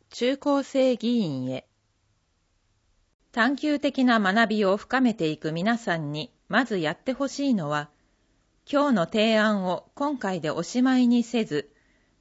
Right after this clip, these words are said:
周りの人たちとブラッシュアップすること。学校全体にアンケートを取ったり、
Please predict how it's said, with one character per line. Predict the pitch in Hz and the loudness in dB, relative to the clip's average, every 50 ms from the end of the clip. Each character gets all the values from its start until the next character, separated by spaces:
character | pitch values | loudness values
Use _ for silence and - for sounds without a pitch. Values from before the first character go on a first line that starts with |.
| _ | _
周 | - 180 190 220 269 285 | -2 0 2 4 2 2
り | 294 285 | 2 0
の | 302 294 | 0 -2
人 | 262 - - 294 - | -4 -4 -6 -4 -4
た | - 180 | -4 -6
ち | - - - - | -6 -8 -10 -4
と | - 151 139 - - _ | -2 -2 -2 -4 -8 _
ブ | - 175 | -2 2
ラ | 175 220 262 | 2 2 0
ッ | |
シ | - - - 294 | 0 -6 -4 -4
ュ | 285 | -2
ア | - 247 285 | -2 -2 -4
ッ | - | -6
プ | - _ - 170 | -8 _ -6 -6
す | 165 - - 156 | -6 -4 -6 -4
る | 151 190 | -4 -4
こ | 208 - 156 - | -6 -8 -12 -12
と。 | - 151 135 - - _ _ _ _ _ _ _ _ - - - _ _ _ _ _ _ _ _ _ _ | -8 -10 -10 -10 -12 _ _ _ _ _ _ _ _ -20 -20 -20 _ _ _ _ _ _ _ _ _ _
学 | - 214 226 - _ | -2 -2 -2 -2 _
校 | - 294 311 311 294 | 0 2 2 2 4
全 | - 294 294 277 254 | 2 0 0 0 0
体 | - 285 269 269 247 | 0 0 2 2 2
に | 240 - | 2 2
ア | 240 285 | 0 -2
ン | 294 277 | -2 -4
ケ | - 254 214 | -2 -2 -2
ー | 208 | -2
ト | 202 180 156 156 | 0 -2 -2 -2
を | 165 | -2
取 | - 226 226 | -4 -6 -8
っ | 226 _ | -8 _
た | - 156 | -12 -8
り、 | 143 151 139 - | -8 -8 -8 -10